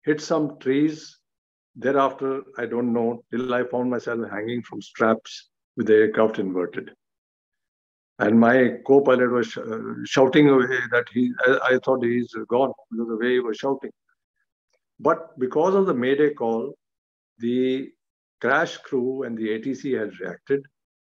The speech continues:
and our aircraft did not catch fire. We were full of foam. I couldn't see anything. Anyway, they broke open the door, they took us out. I had little gash on,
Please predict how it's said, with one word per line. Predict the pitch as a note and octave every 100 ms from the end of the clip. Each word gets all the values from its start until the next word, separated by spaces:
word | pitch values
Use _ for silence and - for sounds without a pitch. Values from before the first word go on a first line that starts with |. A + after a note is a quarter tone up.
| _ _ _ _ -
and | C3 D3+
our | D#3 D#3 - _ _ _ _ _ _ _ -
aircraft | D3 D#3 F#3 D3
did | A#2+
not | C3+ D3 -
catch | A2 A2+ A2
fire. | - G#2+ B2+
We | B2+ C3
were | B2+
full | - F#3
of | F3 -
foam. | A2+ - - _ _ _ _ _ _ _ _ _ _ _ _
I | - C3
couldn't | C#3 C3
see | B2+
anything. | G#2+ - - - _ B2+
Anyway, | D#3 D3+ C#3+
they | C3 -
broke | C3+ -
open | B2+ B2+ A#2+
the | A2+
door, | F#2+ A2 A2 -
they | G2 -
took | A2 _ - -
us | G2+
out. | G2 G2 B2+ - _ _ _ _ _
I | B2+ B2+
had | B2+ A#2+
little | A2 A2+ A2+
gash | - G#2 G#2+ A2+
on, | G2+